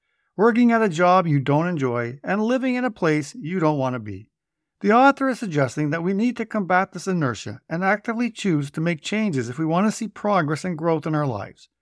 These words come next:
It's not enough to just go through the motions and hope for the best. Insight number three, action, ambition, aspiration. Quote,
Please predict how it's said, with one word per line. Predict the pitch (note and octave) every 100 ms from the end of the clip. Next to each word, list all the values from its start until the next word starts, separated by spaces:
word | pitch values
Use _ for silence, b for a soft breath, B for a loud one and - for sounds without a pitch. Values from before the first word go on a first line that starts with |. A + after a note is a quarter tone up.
| _
It's | F#3 -
not | G#3 B3
enough | B3 A#3+ B2
to | -
just | C#3 C#3+
go | - E3+
through | E3+ F#3
the | F3
motions | E3+ D#3 E3+ D#3+ - _ _
and | E3
hope | C#3+ C#3+
for | - C#3
the | C3
best. | G#2+ - - _ _ _ _ _ _ _ _ _ _ _ _
Insight | - A#3+ F3 D3+
number | D3 C#3+ B2+
three, | - A2 G2 - _
action, | D#3 G3+ - B3 A#3 D#4
ambition, | A3+ G#3 G3+ D3 A#2+ A2 -
aspiration. | C#3+ B2+ - C3+ A2 F#2 - _ _ _ _ _ _ _
Quote, | A#3 A#3